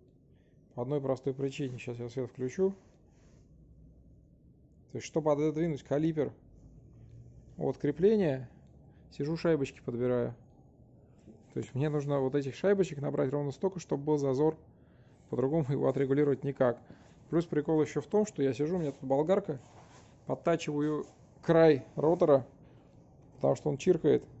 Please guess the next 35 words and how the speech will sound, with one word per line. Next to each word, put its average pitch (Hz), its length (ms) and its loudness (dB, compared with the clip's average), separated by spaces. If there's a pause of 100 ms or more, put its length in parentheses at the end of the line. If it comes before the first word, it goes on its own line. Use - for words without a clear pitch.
(1080)
Вон 127 100 -6
там, 131 160 2
видите, 160 240 2
уже 135 160 0
он 143 200 -2
проточил 135 540 2 (180)
вверх. 131 240 0 (360)
Вроде 147 260 0
я 147 60 2
его 139 160 4
обрезал, 156 360 4
вот, 117 160 0 (180)
вот, 117 140 -6 (640)
где-то 143 220 0
задевает. 131 520 4
То - 240 -20
есть - 120 -14
просто 214 300 4
болгаркой 147 480 2
режу 135 240 4
диск, 214 220 -4 (600)
чтобы 135 220 -8
все 180 180 0
это 185 140 -2
заработало 135 600 0 (440)
хотя 135 180 -2
бы 143 120 -2
как-то. - 300 -4
Как - 240 -4
люди 156 280 0
на 139 160 -2
этом 139 220 -6
ездили 127 380 -4
пятнадцать 135 560 -8
лет, 156 200 -2